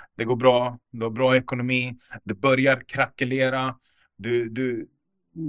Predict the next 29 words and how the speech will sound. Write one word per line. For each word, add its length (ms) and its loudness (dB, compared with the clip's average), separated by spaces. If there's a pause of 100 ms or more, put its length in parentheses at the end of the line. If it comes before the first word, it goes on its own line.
(340)
du 220 4
separerar 600 6
från 200 -6
din 120 -6
fru 320 0
efter 180 -4
bara 340 6 (200)
tio 280 2
månader, 540 2
så 160 -6
har 60 0
du 60 -8
sagt 280 -2
upp 200 -4
dig 80 -8
från 220 -4
ditt 180 -6
jobb, 360 4 (300)
du 100 -6
drar 160 0
på 260 2
dig 220 4
ett 200 -10
fängelsestraff, 1040 -2 (440)
du 120 -10
kommer 240 -4
ut 220 -4
därifrån, 640 0 (100)
du, 300 -6